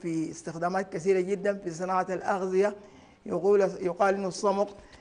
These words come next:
يعني هو مطهر لبعض الاشياء. فدي كلها معناتها دايرة بحوث عشان نتأكد من ما القصة دي هي حقيقة أو إلى أي درجة هي صحيحة.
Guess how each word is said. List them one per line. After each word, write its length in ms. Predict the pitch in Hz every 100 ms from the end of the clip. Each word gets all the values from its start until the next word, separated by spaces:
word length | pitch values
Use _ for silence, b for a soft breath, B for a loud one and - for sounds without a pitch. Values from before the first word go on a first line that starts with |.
| B -
يعني 380 | 165 156 160
هو 200 | 165 196
مطهر 520 | 180 175 185 196 196 185
لبعض 400 | 170 175 180 175
الاشياء. 560 | - 160 - 190 202 - - b b b b _
فدي 420 | 180 185 185 254
كلها 840 | 277 285 294 277 240 220 233 269 - B B B B
معناتها 520 | 269 180 190 233 254 226
دايرة 300 | 247 247 233
بحوث 460 | 208 247 285 294
عشان 300 | - 180 185
نتأكد 480 | 185 - 262 262 269
من 220 | 254 233
ما 60 | 208
القصة 360 | 196 214 240
دي 220 | 247 240 240
هي 120 | 233
حقيقة 500 | 226 214 247 220 - - -
أو 440 | - 170 214 220
إلى 360 | 226 202 185 202
أي 180 | 240 233
درجة 320 | 226 226 214
هي 60 | 196
صحيحة. 500 | 190 175 185 160